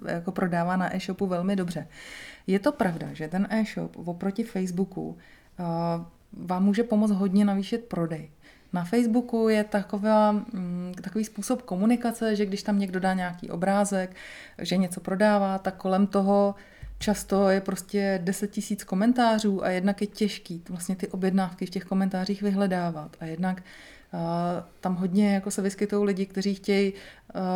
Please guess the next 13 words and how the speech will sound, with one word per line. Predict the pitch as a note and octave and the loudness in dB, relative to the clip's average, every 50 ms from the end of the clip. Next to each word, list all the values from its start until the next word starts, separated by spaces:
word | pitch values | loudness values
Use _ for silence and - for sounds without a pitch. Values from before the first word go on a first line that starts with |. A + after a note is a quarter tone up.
| F#3 F#3 F3 | -2 -2 -4
vědět | F3 F3+ F#3+ F#3+ F#3 F#3+ G3 G3 G3+ | -2 0 0 2 2 2 0 0 0
o | G3 | -2
tom | G3 - G3+ G#3 G#3 G3+ G3+ G3+ | 2 4 4 6 6 6 4 2
jako | G3 - - | 2 0 0
deset | G3+ F#3 F#3+ G3 F#3+ - G#3 | 0 0 0 0 0 -2 -4
tisíc | - G#3+ G3+ - G#3+ G3+ | -4 -4 -4 -4 -4 0
dalších | F#3 G3 F#3+ G3 G3 - G#3+ - A#3+ | 2 2 2 2 0 -6 -4 -2 -2
informací, | A3 A#3 A#3 A3+ A3 G#3+ G3+ - - E3+ D#3 E3 - - | -2 0 2 2 4 4 2 0 -4 -8 -8 -10 -8 -4
který | - F3 F#3 | -2 0 2
vy | F#3 G#3 | 2 2
tam | G#3 - A3 A3 | 2 4 4 4
do | G#3 G#3 | 4 2
toho | - G#3 A3 A3+ A3+ A3+ - | 2 2 2 2 2 0 -6